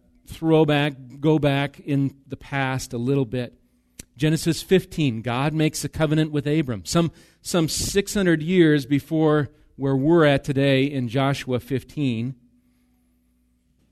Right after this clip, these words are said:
before Israel would take this land, here's what Scripture says. "On that day the Lord made a covenant with Abram, saying, 'To your offspring I give this land.'"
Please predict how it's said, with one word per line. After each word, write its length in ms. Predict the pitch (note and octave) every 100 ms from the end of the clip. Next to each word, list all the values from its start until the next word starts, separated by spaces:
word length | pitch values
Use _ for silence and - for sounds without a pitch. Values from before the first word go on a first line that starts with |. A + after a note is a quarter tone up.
| _ _ _ _
before 400 | - A#2 - D#3
Israel 300 | D#3 D3 C#3+
would 120 | B2+ B2
take 220 | C#3+ C3+
this 220 | C3 -
land, 260 | B2+ C3 A#2
here's 180 | C3
what 160 | C3 A#2+
Scripture 400 | - C3+ A#2+ B2
says. 600 | - C3+ G#2 F#2+ - - _ _ _ _ _ _ _ _ _ _ _
"On 200 | C3+ E3
that 180 | F#3 F3+
day 200 | D3 D#3+
the 120 | D#3
Lord 320 | C3 D3 E3 D3+
made 160 | D3+
a 60 | C#3+
covenant 480 | - D#3 C#3+ C#3+ D3
with 200 | C3+ -
Abram, 440 | C#3+ C#3 B2 A2+ G2+
saying, 520 | - D3+ C#3 A2 E2+ _ _ _ _ _ _ _ _ _ _ _ _ _
'To 120 | - F3+
your 220 | G#3 G#3+
offspring 560 | D#3 D#3 - D#3+ D3 C#3+
I 100 | C3
give 420 | A2+ D3+ C#3 A#2
this 260 | C#3+ C#3 -
land.'" 480 | C3 B2 F#2+ E2